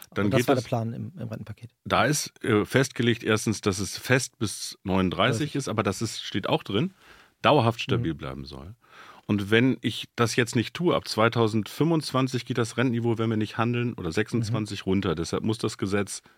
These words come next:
Speaker 1: nächstes Jahr kommen.
Speaker 2: Mhm.
Speaker 1: Dann haben wir eine Situation, dass die Kaufkraft derjenigen, die später in Rente gehen, immer weiter sinken wird. Das geht zulasten der jungen Generation.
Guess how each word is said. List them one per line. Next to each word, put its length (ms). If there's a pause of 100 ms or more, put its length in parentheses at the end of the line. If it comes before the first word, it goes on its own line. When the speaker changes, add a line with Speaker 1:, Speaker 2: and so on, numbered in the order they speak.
Speaker 1:
nächstes 340
Jahr 140
kommen. 380
Speaker 2:
Mhm. 220 (480)
Speaker 1:
Dann 360
haben 220
wir 100
eine 160
Situation, 640
dass 140
die 120
Kaufkraft 580
derjenigen, 420
die 80
später 300
in 80
Rente 300
gehen, 300 (380)
immer 300
weiter 260
sinken 300
wird. 160
Das 120
geht 180
zulasten 420
der 80
jungen 240
Generation. 760